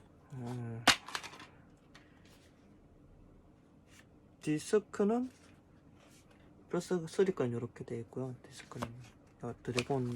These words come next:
모양돼 있고, 휴대한 쪽에는 그냥 이렇게 되어 있는데,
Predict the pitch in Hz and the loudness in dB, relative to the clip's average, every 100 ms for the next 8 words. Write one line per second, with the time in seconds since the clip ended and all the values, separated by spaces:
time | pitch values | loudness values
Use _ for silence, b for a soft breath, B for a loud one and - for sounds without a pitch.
0 | - 131 123 123 117 120 117 - 165 170 | -4 -4 -2 -4 -4 -6 -10 -4 -4 -4
1 | 175 B B B B B B B B - | -6 B B B B B B B B -4
2 | - - - - - - - - - - | -4 -16 -20 -4 -2 -2 -8 -20 -20 -20
3 | - - - - - - - - - - | -14 8 8 8 -10 -12 -16 -20 -18 -18
4 | - - - - - - - - - - | -20 -18 -18 -18 -20 -20 -20 -20 -20 -20
5 | - - - - - - - - - - | -20 -20 -20 -18 -20 -16 -12 -10 -10 -6
6 | 190 185 185 180 180 156 147 139 127 B | 2 4 4 6 4 4 4 2 -4 B
7 | B B B - B B B B B B | B B B -20 B B B B B B
8 | - - - - - - - - - - | -20 -20 -20 -20 -20 -20 -20 -20 -20 -20
9 | - - - - - - - 135 131 135 | -20 -20 -20 -20 -20 -8 -2 0 2 0
10 | - 139 123 123 131 123 120 117 120 127 | 0 2 2 2 2 2 2 0 2 4
11 | 123 | 2